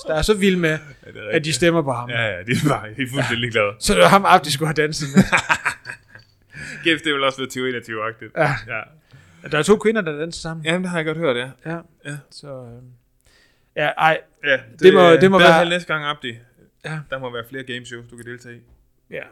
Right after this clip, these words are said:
Speaker 1: Han blev til gengæld, øh, danmarksmester på halvmarathon.
Speaker 2: Det kan jeg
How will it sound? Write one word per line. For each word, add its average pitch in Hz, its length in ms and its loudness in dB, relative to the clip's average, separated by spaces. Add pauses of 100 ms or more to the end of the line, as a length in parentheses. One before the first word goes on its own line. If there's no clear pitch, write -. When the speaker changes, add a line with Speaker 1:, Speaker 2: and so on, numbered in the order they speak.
(160)
Speaker 1:
Han 147 100 -4
blev 156 160 0
til - 260 -6
gengæld, 180 320 2
øh, 143 200 0
danmarksmester 151 460 -4
på 123 60 -14
halvmarathon. 123 480 -12 (240)
Speaker 2:
Det 139 300 -8
kan - 120 -16
jeg 95 60 -10